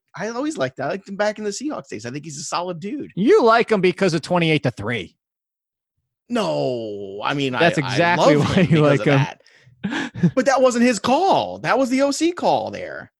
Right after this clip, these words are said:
Speaker 2: Uh, you still, it, you telling me he had no control over what happened?
Speaker 1: I'm telling you, he did not. You could, you go back and I, look, you know that I've watched the making of the Super
Speaker 2: You
Speaker 1: Bowl
Speaker 2: know
Speaker 1: video
Speaker 2: that I
Speaker 1: pretty
Speaker 2: know
Speaker 1: much,
Speaker 2: that
Speaker 1: like,
Speaker 2: you know.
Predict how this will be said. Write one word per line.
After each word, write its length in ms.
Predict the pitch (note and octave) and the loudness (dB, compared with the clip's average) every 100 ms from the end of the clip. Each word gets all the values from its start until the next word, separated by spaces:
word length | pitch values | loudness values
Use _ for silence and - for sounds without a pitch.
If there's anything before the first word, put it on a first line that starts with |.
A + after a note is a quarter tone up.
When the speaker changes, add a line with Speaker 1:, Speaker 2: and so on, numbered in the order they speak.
| _ D#3 | _ -2
Speaker 2:
Uh, 500 | C#3+ C3+ C3+ C3+ C3+ | 0 2 2 2 2
you 180 | C#3 D#3+ | 2 2
still, 520 | - E3+ D3+ D3 D3 | 2 2 4 4 4
it, 180 | D3+ E3 | 4 0
you 240 | D#3 C#3 C3 | -2 0 2
telling 260 | D3+ C#3+ | 2 2
me 100 | C#3 C3+ | 2 2
he 100 | C#3 | 2
had 180 | B2 | 0
no 180 | A#2 C3 | 2 0
control 440 | - C#3+ D3+ C#3+ C#3+ | 0 0 2 2 2
over 160 | C3+ | 2
what 100 | C#3 | 2
happened? 280 | C#3 D3 E3 | 4 4 4
Speaker 1:
I'm 120 | F#3 | 4
telling 300 | F3+ F#3+ F3+ | 4 2 2
you, 100 | E3 | 0
he 140 | D3+ D3+ | -2 -4
did 140 | C#3+ | -4
not. 340 | C3+ A#2 F#2+ C#3+ | -4 -4 -6 -6
You 140 | D#3 | -6
could, 260 | E3 C#3 C#3+ | -6 -6 -8
you 80 | |
go 180 | D#3+ F3+ | -2 0
back 240 | E3+ E3+ D3 | 2 0 0
and 120 | C#3+ | -2
I, 160 | D3 A#2 A#2 B2+ - | -2 -4 -14 -14 -18
look, 240 | A2+ G#2+ - | -14 -14 -14
you 240 | A2 D#3+ G3+ | -8 -4 2
know 280 | E3 E3 | 2 2
that 100 | C#3+ | 2
I've 220 | C3+ D3+ B2+ | 2 2 2
watched 380 | C#3 C#3 - | 0 0 -4
the 100 | A#2+ | -8
making 360 | B2 C#3 C#3+ C#3 | -2 -2 -2 -2
of 220 | C3 B2+ | 0 -2
the 80 | A#2+ | -6
Super 240 | - C3 | -8 -2
Speaker 2:
You 120 | E3 B3+ | 2 4
Speaker 1:
Bowl 60 | |
Speaker 2:
know 200 | G#3 E3 | 4 4
Speaker 1:
video 120 | C#3+ C#3+ | 2 2
Speaker 2:
that 20 | |
I 140 | E3 | 4
Speaker 1:
pretty 100 | F3 | 6
Speaker 2:
know 240 | D#3+ C#3 C3 | 6 6 6
Speaker 1:
much, 80 | B2+ | 4
Speaker 2:
that 80 | |
Speaker 1:
like, 100 | B2+ D#3 | 6 4
Speaker 2:
you 60 | D3+ | 4
know. 340 | A#2+ C3+ | 2 4